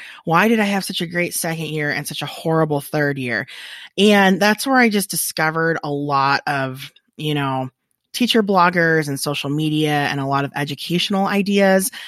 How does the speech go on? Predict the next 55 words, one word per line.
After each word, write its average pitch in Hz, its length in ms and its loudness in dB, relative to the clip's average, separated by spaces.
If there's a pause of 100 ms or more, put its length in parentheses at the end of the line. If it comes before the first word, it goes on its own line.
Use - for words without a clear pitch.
(240)
that 165 340 2
weren't, 156 480 -2 (240)
like, 139 240 -6
presented 160 600 -2
to - 140 0
me 180 260 2
in 151 160 0
the 143 80 -2
school 220 540 4
setting. 131 640 -2 (420)
So - 140 0
I 190 40 4
started 190 320 0
branching 170 360 -2
out 156 120 2
a 156 40 2
little 147 180 2
bit, 143 140 -2
and - 80 -4
I 156 80 0
decided 240 340 2
at - 80 -2
the - 140 -2
end 170 100 2
of 180 80 2
that 156 160 2
year, 147 280 2
I'm 156 80 -2
like, 156 240 -2
"You 226 60 0
know 285 60 0
what 349 100 2
I 320 60 0
should 202 180 -4
do? 165 180 -2
I 175 100 0
should - 160 -6
go 320 100 0
to 330 60 0
the 269 120 0
T - 160 -4
P - 120 -12
T - 180 -6
conference. 147 540 -4 (300)
It's - 80 -10
gonna 277 160 0
be 285 100 6
in 285 100 8
Las 254 240 6
Vegas. 156 360 2
It's, - 100 -6
like, 214 100 0
a 240 40 0
seven-hour 214 640 2
drive. 139 440 -2